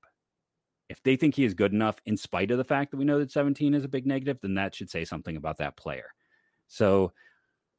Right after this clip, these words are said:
Hewer right now, I believe, is fastball, slider, mostly. Uh, he's, uh, the reason he's homeschooled,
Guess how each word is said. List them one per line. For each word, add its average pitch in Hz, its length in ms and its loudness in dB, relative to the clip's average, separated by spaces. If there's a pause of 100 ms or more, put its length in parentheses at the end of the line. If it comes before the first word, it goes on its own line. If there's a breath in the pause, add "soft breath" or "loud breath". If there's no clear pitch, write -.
(160)
Hewer 151 360 6
right 123 220 4
now, 98 320 2
I 73 100 -2
believe, 95 300 0
is 90 460 -4 (180)
fastball, 98 720 2
slider, 85 640 -4
mostly. 87 600 -2 (580 soft breath)
Uh, 76 360 -4 (520)
he's, 101 400 2
uh, 82 460 6
the 107 60 0
reason 131 200 10
he's 131 120 6
homeschooled, 110 420 0